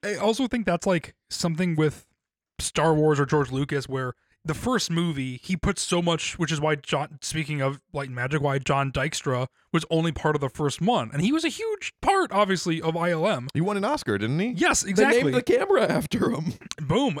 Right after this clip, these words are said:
Speaker 1: And so then why, so then why, who, so for, I don't know, I feel like there's something about, like, George Lucas at this point then, s-, b-, uh, he wants to obviously have complete control. And I think he doesn't want yes men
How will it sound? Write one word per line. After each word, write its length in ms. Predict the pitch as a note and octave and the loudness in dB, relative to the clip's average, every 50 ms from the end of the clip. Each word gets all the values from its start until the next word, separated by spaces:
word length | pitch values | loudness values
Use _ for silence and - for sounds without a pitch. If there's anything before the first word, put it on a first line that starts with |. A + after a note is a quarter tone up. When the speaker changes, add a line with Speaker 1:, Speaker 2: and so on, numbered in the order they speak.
| - | 0
Speaker 1:
And 160 | A3 G#3 G#3 F#3+ | 2 2 2 4
so 140 | - C4+ | 2 2
then 200 | C4+ C4 C4 A#3+ | 2 2 2 2
why, 280 | A3+ A#3 B3+ C#4 C#4+ C4 - | 2 2 2 2 0 -2 -2
so 120 | - B3 | 0 2
then 160 | B3 B3+ A#3+ | 2 4 4
why, 400 | G#3+ G#3+ A3+ C4+ D#4 D4+ D4 D4 - _ _ _ _ _ _ _ - | 2 2 2 2 0 0 -2 -4 -6 _ _ _ _ _ _ _ -2
who, 220 | - B3 A3 - - _ _ _ _ _ - G3 F#3 - _ | -2 -2 -2 -2 -6 _ _ _ _ _ -20 -20 -20 -16 _
so 240 | - - G3+ G3 F#3 | 0 2 2 2 2
for, 400 | - - G#3 G#3 G3 E3+ D3+ C3+ - _ _ - | 2 0 2 2 2 0 -2 -4 -10 _ _ 0
I 60 | F3 | 0
don't 80 | E3+ D3+ | 2 2
know, 100 | C#3 C#3 | 2 0
I 120 | E3+ E3+ | 0 -2
feel 160 | - G#3+ A3+ | 0 0 0
like 60 | B3+ | 0
there's 120 | C4+ B3 - | 0 0 0
something 220 | G#3+ G3+ G#3+ G#3 | 0 0 0 0
about, 240 | F#3 D#3 D#3 D#3+ C#3 | 0 0 0 0 0
like, 180 | C#3+ C#3 C#3 - | -2 -4 -2 0
George 240 | - D3+ C#3 C3 | 0 0 2 2
Lucas 340 | D#3 D#3+ - D#3+ D3 - - - - - - - - | 0 0 2 0 -2 -2 -4 -12 -18 -20 -10 -6 -4
at 160 | D#3+ D3+ C#3 | -4 -2 -2
this 160 | E3 G3+ - | -2 -4 -4
point 360 | - - - E3+ F3 E3+ D3 | -4 -2 -2 -2 -2 -2 -2
then, 300 | C3+ C3 B2+ B2+ B2+ B2+ - _ _ _ _ _ _ _ _ _ _ _ _ _ _ _ _ _ _ _ _ _ _ _ _ _ _ _ - | -4 -2 -2 -2 -4 -6 -8 _ _ _ _ _ _ _ _ _ _ _ _ _ _ _ _ _ _ _ _ _ _ _ _ _ _ _ -6
s-, 240 | - - - - - _ _ _ _ - D#3+ D#3+ - | -4 -4 -4 -4 -8 _ _ _ _ -16 -12 -8 -8
b-, 100 | - - - | -6 -6 -6
uh, 100 | F#3 - | -6 -6
he 160 | - - - | -2 0 2
wants 340 | C4 A#3 A#3+ B3 C4+ - - | 2 4 4 2 0 0 0
to 80 | - F#3+ | 0 2
obviously 300 | F3+ E3+ E3+ E3 F3 D#3+ | 2 2 2 2 0 0
have 120 | D#3+ D3+ - | 0 0 0
complete 340 | - D3 B2+ - D3+ D3+ | -2 -4 -2 -4 -4 -4
control. 440 | - C3+ A#2+ - - - - - - _ _ _ _ _ _ - | -4 -6 -4 -4 -6 -6 -6 -8 -18 _ _ _ _ _ _ -4
And 260 | F#3+ F#3 F3+ F3 E3+ | -2 0 0 0 0
I 80 | E3+ E3 | 0 -2
think 220 | D#3+ G#3 G#3+ - | -2 -2 -4 -4
he 240 | - G#3+ G#3 F#3 E3+ | -2 -4 -4 -4 -2
doesn't 260 | D#3+ F3 F#3+ G#3 A#3 | 0 0 0 2 2
want 200 | G#3 G#3 F#3+ D#3 | 0 0 -2 -2
yes 240 | D3 D#3+ E3 - - | -2 -2 -2 -2 -2
men 260 | D3 C3 B2+ B2+ C3+ | -2 -2 -2 -4 -6